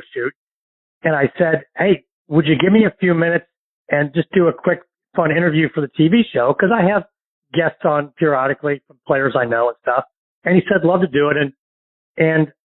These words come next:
I, I asked him some questions. You know, he gets all the basic, simple questions. And, and I said, "What are some questions that Colin Montgomery has never been asked?" And,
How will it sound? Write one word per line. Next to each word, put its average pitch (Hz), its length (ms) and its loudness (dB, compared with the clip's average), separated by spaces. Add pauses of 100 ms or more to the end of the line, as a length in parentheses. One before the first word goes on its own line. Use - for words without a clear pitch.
(280)
I, 180 80 2 (120)
I 180 180 -2 (140)
asked 190 280 -6
him 254 200 2
some - 120 -20
questions. 170 600 0 (500)
You 202 100 4
know, 208 80 4
he 156 180 2
gets 254 260 0
all 151 180 0
the 151 80 2
basic, 135 400 -2 (100)
simple 131 240 -2
questions. 104 480 -2
And, 131 220 2 (520)
and 135 400 -4
I 147 80 0 (100)
said, 135 160 -2 (120)
"What 226 220 0
are 262 140 -2
some - 120 -20
questions 147 520 -4
that 127 260 -2 (880)
Colin 214 300 0
Montgomery 139 540 -2
has 123 120 -20 (160)
never 156 320 0
been 127 220 -4 (100)
asked?" 104 300 -4 (720)
And, 147 400 0